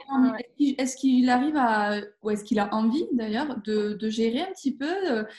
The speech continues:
Speaker 1: est-ce qu'il arrive à, je sais pas, se scanner, lire la glycémie, euh, il commence ou pas du tout, ça l'intéresse pas pour l'instant ?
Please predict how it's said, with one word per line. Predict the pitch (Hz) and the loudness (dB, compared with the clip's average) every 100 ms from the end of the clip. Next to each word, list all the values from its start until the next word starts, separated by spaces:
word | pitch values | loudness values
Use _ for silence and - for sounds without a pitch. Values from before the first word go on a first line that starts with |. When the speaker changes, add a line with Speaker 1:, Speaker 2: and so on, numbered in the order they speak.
| - | -14
Speaker 1:
est-ce | 220 214 | -12 -6
qu'il | 220 | -2
arrive | 226 247 | 0 0
à, | 233 202 | 0 0
je | 202 | -2
sais | 196 | -4
pas, | 214 | -6
se | 208 196 | -6 -8
scanner, | - 196 202 233 254 | -8 -4 0 2 2
lire | 208 220 226 | 2 -2 0
la | 208 | -2
glycémie, | 226 214 - 214 226 254 269 277 | -2 -4 -2 0 4 4 4 0
euh, | 226 | -2
il | 208 | -6
commence | 214 226 226 330 - | -6 -4 -2 -2 -2
ou | 269 | -4
pas | 220 214 | -2 -2
du | 208 208 | -4 -6
tout, | - | -6
ça | 226 220 | -6 -6
l'intéresse | 196 196 190 - | -6 -8 -10 -8
pas | 202 | -10
pour | 202 190 | -8 -12
l'instant ? | 190 - 202 | -14 -12 -12